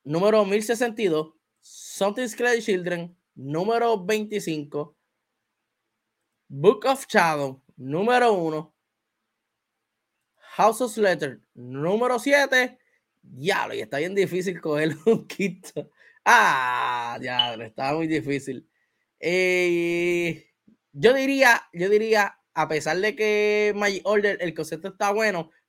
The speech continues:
pero como que no presentan tanto, yo diría que por las cuatro páginas de Doom, Capitán América Symbol of Truth sería el cuarto. Por eso nada más. Porque entonces poniéndolo contra los demás,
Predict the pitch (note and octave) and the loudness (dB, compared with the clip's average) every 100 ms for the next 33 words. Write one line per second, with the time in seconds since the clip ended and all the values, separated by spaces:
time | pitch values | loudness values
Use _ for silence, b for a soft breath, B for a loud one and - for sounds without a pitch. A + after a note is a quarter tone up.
0 | _ E3 D#3 D#3+ D#3 D#3 D#3 D#3 D3+ D3+ | _ -2 0 2 0 0 0 0 0 0
1 | D#3 D3+ D3 C#3+ C#3+ C#3 C3+ - C#3+ C#3 | 2 2 2 0 0 -2 -6 -8 -10 -6
2 | C#3+ C3+ E3 F3 F3+ G#3 G3 G3+ G3 A3 | -6 -4 -6 -6 -6 -6 -4 -6 -2 -4
3 | G#3 E3 E3 b b b E3 F3+ F#3+ G#3 | -4 -8 -10 b b b -2 0 4 4
4 | F#3+ F3 E3 D#3+ D3 _ _ - F#3+ G3 | 2 -2 -2 -2 -4 _ _ -4 -2 0
5 | A3 G#3+ A3 G#3+ G#3+ G#3 A3 A#3 G#3+ - | -2 -4 -4 -4 0 2 2 2 -2 -10
6 | _ _ _ - F3+ F#3 F#3+ F#3 F#3+ E3 | _ _ _ -2 0 0 -2 -2 -4 -4
7 | - C3+ C#3 C3+ - A#2 - _ _ - | -6 -6 -6 -6 -10 -18 -18 _ _ -6
8 | D#3+ E3 D#3 C3+ C3 - A3 A#3 A3+ A#3+ | -2 -2 -2 -4 -4 -2 2 4 2 0
9 | G3 D#3+ - _ _ _ _ - F#3+ F3 | -2 -4 -8 _ _ _ _ -4 -4 -2
10 | F3+ F#3+ G#3 A#3+ G#3+ F#3+ G#3 A3+ G#3+ A3 | -4 -4 -4 -2 -4 -4 -2 -2 0 -4
11 | A3 A3 A3 A3 A3+ A3+ | 2 2 2 0 0 -4